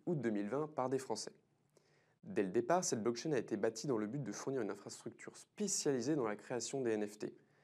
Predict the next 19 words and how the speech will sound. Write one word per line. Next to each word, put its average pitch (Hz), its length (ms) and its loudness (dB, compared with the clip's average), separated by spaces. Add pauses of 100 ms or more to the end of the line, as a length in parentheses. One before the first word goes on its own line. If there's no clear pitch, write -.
(320)
Parmi 113 220 2
ses 113 160 -2
premiers 107 300 -2
clients, 151 420 2
la 113 80 0
startup 135 380 -2
compte 123 180 -4
le 107 80 -2
quotidien 123 380 -4 (200)
Vingt 151 140 6
minutes, 131 460 0 (320)
qui - 100 2
a 104 40 6
lancé 107 280 4
au 113 60 6
printemps 151 360 0
dernier 113 280 4
Vingt 113 260 2
Minutes, 165 380 0